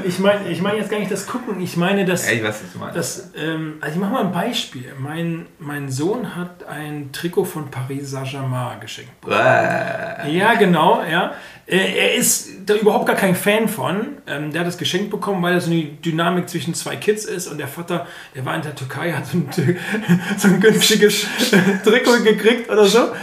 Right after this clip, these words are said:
Speaker 2: Wir
Speaker 1: Ja?
Speaker 2: reden nicht drüber.
Speaker 1: Für,
Speaker 2: Wir
Speaker 1: für,
Speaker 2: sagen
Speaker 1: weiß
Speaker 2: keine
Speaker 1: nicht,
Speaker 2: Namen.
Speaker 1: wie, wie, war
Speaker 2: Wir sagen
Speaker 1: bestimmt fair produziert.
Speaker 2: Ja, wir sa-,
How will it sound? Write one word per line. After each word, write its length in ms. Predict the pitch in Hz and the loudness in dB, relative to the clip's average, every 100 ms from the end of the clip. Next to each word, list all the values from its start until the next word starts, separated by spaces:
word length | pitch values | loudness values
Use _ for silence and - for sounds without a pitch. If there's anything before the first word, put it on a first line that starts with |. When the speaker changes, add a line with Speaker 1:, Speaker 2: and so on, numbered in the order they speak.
| - | 0
Speaker 2:
Wir 100 | 202 | 2
Speaker 1:
Ja? 40 | |
Speaker 2:
reden 160 | 180 139 | 4 2
nicht 180 | 127 - | 0 0
drüber. 120 | - | 6
Speaker 1:
Für, 80 | 220 | 6
Speaker 2:
Wir 80 | - | 8
Speaker 1:
für, 40 | - | 6
Speaker 2:
sagen 120 | - | 6
Speaker 1:
weiß 140 | 220 | 4
Speaker 2:
keine 120 | - 240 | 4 2
Speaker 1:
nicht, 80 | |
Speaker 2:
Namen. 320 | 185 143 - 185 | 4 4 2 2
Speaker 1:
wie, 40 | |
wie, 40 | 214 | 2
war 180 | 185 170 | 4 4
Speaker 2:
Wir 60 | 190 | 4
sagen 80 | 233 | 4
Speaker 1:
bestimmt 340 | - 220 208 | 2 2 2
fair 520 | - 196 233 240 202 - | 0 4 4 2 -4 0
produziert. 440 | 196 - 247 - - | 0 0 0 0 2
Speaker 2:
Ja, 420 | 226 202 202 196 | 4 6 4 4
wir 100 | 190 | 2
sa-, 100 | 135 | 2